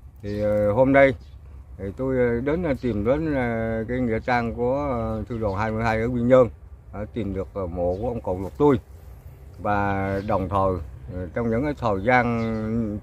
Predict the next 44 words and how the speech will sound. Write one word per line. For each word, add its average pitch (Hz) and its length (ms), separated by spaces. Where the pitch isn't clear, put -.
trên 135 180
năm 127 120
mươi 127 100
năm 127 200
nay 127 200
thì, 82 180
ờ, 87 80
vợ 95 300
của 151 100
cậu 101 340
là 85 80
cũng 110 460
với 127 100
hai 135 200
con 123 300
của - 60
cậu 90 200
là 90 100
thất 143 100
lạc. 104 220
Vợ 98 120
của - 160
cậu 101 260
á, 120 80
là 90 120
tên 113 300
là 98 80
Nguyễn 101 340
Thị 107 200
Đây, 139 280
con 143 220
cái 147 140
đầu 117 240
cậu 98 320
là 98 420
Nguyễn 98 200
Thị 104 180
Yến, 220 240
và 87 240
con 127 260
trai 139 280
thứ 139 140
ba 123 300
là 101 160